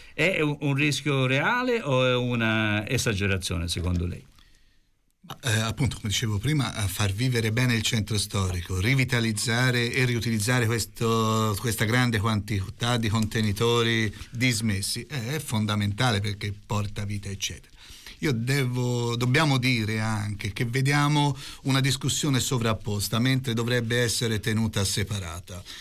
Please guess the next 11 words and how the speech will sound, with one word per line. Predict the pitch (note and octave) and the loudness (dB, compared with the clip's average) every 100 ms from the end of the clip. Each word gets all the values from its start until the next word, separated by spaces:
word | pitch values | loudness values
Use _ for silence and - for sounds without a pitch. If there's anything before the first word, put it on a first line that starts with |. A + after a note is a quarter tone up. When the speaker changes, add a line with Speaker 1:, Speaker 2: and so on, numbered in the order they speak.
| - | -8
Speaker 2:
A | A2+ | -6
Firenze | - B2 A2+ A2+ A2 A#2 | -2 2 2 2 0 -2
i | |
flussi | A2 A2+ G#2+ G#2+ | -2 -2 -2 -2
turistici | A2 G#2+ G#2 - G#2+ - | -2 0 -2 -2 -4 0
intensi, | A2 G#2 A2+ A2 A2 A2+ | 0 0 0 0 0 0
lo | G#2 | 0
vediamo | A2 A2 A2 | 0 0 2
nelle | A2 G#2+ | 0 0
grandi | A2 A2 G#2 | 0 0 0
città, | G2 A#2+ G#2 C#3+ A2+ | 0 -2 -2 0 0